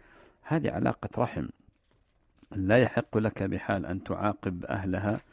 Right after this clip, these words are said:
بحرمانهم من ابنتهم لأنهم ما وقفوا معك في يوم من الأيام، لأن كما قررت لك في أول الجواب أن هذا ليس من ال-، الأمور المفروضة عليه، ليس من الأمور المفروضة عليه، وإن كان هي من جملة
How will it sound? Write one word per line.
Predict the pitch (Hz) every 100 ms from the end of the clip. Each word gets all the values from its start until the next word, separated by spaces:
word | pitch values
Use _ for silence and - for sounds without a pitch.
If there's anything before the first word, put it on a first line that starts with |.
| - - - _ -
بحرمانهم | - 90 90 101 95 90 85
من | 87
ابنتهم | 85 95 107 101 95
لأنهم | 90 82 90 90
ما | 110
وقفوا | 95 - - 90
معك | 90 80 80
في | -
يوم | 92 92 80
من | 80
الأيام، | 80 - 82 82 73 - _ _ _ -
لأن | 90 87
كما | - 131 143
قررت | 113 104 104 92 -
لك | 87 - 80
في | - 90
أول | 90 107 101
الجواب | 87 87 78 73 80 - - - - - -
أن | 90
هذا | 87 107 98
ليس | 113 170 -
من | 120 101
ال-، | 90 87 82 50 - _ _ _ _ -
الأمور | 82 101 98 90
المفروضة | 87 78 92 98 - 117 110 90
عليه، | 80 87 82 - _ _ _ _ -
ليس | 135 -
من | 110 95
الأمور | 71 90 98
المفروضة | 82 85 - 98 82
عليه، | 78 82 80 - - - -
وإن | - 170
كان | - 160 120
هي | 113 95
من | 92
جملة | 104 101 90